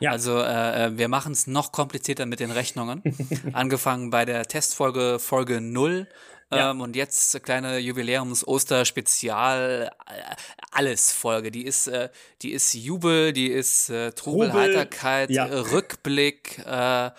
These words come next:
Speaker 2: auf Sachen, die wir nochmal kurz erwähnen möchten. Äh, die ist Danksagung, die ist Blick in die Zukunft, die ist einfach alles. Deswegen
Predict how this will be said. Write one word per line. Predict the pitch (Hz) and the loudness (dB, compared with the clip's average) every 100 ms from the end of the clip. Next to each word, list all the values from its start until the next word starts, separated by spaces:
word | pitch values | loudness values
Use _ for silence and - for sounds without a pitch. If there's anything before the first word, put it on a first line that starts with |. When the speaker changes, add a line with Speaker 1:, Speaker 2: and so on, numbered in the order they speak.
| - - | -20 -2
Speaker 2:
auf | 123 123 - | 0 0 -2
Sachen, | - 135 151 135 | -2 -2 -4 -6
die | 123 | -6
wir | 120 | -4
nochmal | 123 123 123 | -4 -4 -4
kurz | - 135 120 | -4 -2 -2
erwähnen | 123 139 147 131 | 0 0 0 0
möchten. | 131 127 - 120 120 | 0 0 -4 -4 -4
Äh, | 98 104 113 | -2 0 0
die | 123 | -2
ist | 135 - | -2 0
Danksagung, | 131 147 - 135 127 127 127 120 120 | -2 -2 -6 -2 0 0 -2 -4 -4
die | 120 120 | -6 -4
ist | 123 - - | -2 -2 -2
Blick | 139 170 | -2 -2
in | 147 | -2
die | 127 | 0
Zukunft, | - 147 135 123 - | -2 0 0 0 -4
die | - | -4
ist | - - 135 | -2 -2 -2
einfach | 127 - | -4 0
alles. | 135 135 - - | 0 0 0 -4
Deswegen | 123 160 147 | -2 -4 -4